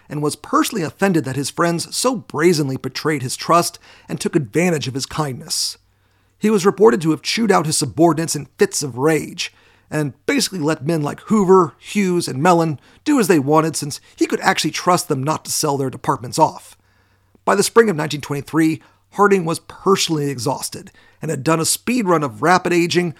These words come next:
that all presidents endure. He set off on a trip to Alaska at the very end of June, a quasi-vacation that he planned to turn into a general tour of the West,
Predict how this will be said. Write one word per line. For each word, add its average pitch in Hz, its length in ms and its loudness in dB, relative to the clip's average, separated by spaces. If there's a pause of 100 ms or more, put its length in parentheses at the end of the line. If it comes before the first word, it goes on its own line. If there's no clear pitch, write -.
(140)
that - 120 -8
all 160 260 2
presidents 151 500 -2
endure. 143 480 -4 (600)
He 165 100 -8
set 226 180 4
off 247 160 6
on 185 120 2
a - 20 -4
trip - 300 -4
to 151 100 -4
Alaska 165 440 0
at 135 80 -2
the 135 60 -6
very 170 300 4
end 156 80 -2
of 139 80 -6
June, 175 440 2 (220)
a 127 80 -10
quasi-vacation 160 1160 0
that - 100 -6
he 139 60 -4
planned 240 300 0
to - 140 -8
turn 170 180 0
into 156 180 -8
a 139 60 -4
general 165 400 2
tour 165 340 0
of 135 80 0
the 131 80 -2
West, - 460 -4